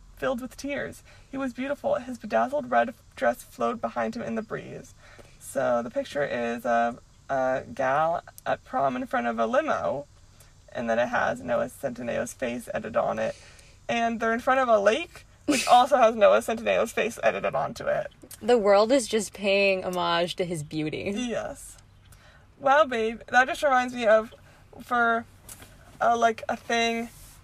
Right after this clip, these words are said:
Speaker 1: that I did that was, like, it was, like, kind of a thing to, for getting to know people at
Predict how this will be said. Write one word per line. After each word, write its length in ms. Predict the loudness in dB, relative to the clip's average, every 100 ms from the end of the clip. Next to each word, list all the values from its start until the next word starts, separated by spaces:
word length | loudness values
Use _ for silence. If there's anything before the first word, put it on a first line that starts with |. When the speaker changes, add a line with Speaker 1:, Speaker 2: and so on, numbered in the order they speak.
| -6
Speaker 1:
that 100 | -4
I 60 |
did 300 | -2 -2 0
that 80 | 0
was, 100 | 0
like, 460 | 0 -2 -2 -10 -20 -20 -12 -4
it 60 |
was, 80 | 2
like, 240 | 2 2
kind 180 | -4 -2
of 60 | -2
a 60 |
thing 240 | -4 -4 -4
to, 180 | -8 -12 -16 -10
for 140 | -6
getting 260 | 0 2 2
to 80 | 2
know 160 | 0
people 460 | 0 -2 2 2 2 -4 -14 -16 -16 -6 0
at 240 | 0 0